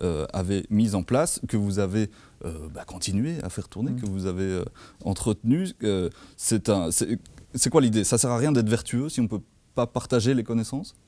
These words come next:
Speaker 2: Euh, oui, et en fait avec différents publics, euh, vraiment de la prématernelle à l'unif, des, des collègues agriculteurs jusque, enfin, voilà, au grand public aussi, aux non-initiés. Euh, pour moi, c'est vraiment important d'ouvrir les fermes. Hein, les fermes, euh, sont, c'est un sacré touillage, une ferme, hein, entre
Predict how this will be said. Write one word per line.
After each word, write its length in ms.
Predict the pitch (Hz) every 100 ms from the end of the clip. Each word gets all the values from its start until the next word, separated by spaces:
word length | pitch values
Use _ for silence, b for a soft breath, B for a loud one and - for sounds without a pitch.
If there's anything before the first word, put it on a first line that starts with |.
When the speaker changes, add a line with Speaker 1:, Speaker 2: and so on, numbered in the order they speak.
| B B B B B _ 151
Speaker 2:
Euh, 160 | 139
oui, 400 | 135 143 185 185 -
et 80 |
en 120 | 147 139
fait 320 | 160 156 -
avec 240 | 143 139
différents 420 | 127 139 143 131 127
publics, 460 | 131 131 143 - _
euh, 600 | 143 131 127 123 123 127 123
vraiment 240 | - 135 135
de 80 |
la 140 | 127 123
prématernelle 720 | - - 127 123 127 127 123
à 40 |
l'unif, 440 | 117 123 151 - -
des, 420 | 131 123 120 123
des 140 | 123
collègues 300 | 123 131 131
agriculteurs 680 | 127 123 120 127 123 131 127
jusque, 320 | 123 127 -
enfin, 240 | 123 - 113
voilà, 160 | 143
au 40 | 139
grand 200 | 131 127
public 420 | 131 139 156 -
aussi, 340 | 147 139 - 156
aux 80 | 143
non-initiés. 640 | 135 135 131 127 - 151 156 B B B B -
Euh, 140 | 151
pour 100 | 143
moi, 140 | 147
c'est 100 | 139
vraiment 240 | 135 135 135
important 320 | 127 131 139
d'ouvrir 340 | 131 127 147
les 120 | 151 147
fermes. 340 | - 147 151 - B B B _
Hein, 80 | 139
les 100 | 127
fermes, 340 | 123 135 127 123
euh, 300 | 120 117 120
sont, 360 | - 131 120 127
c'est 140 | -
un 40 | 123
sacré 280 | 127 123
touillage, 420 | 135 147 156 151 131
une 120 | 131
ferme, 260 | 127 123
hein, 60 | 123
entre 420 | 127 127 131 127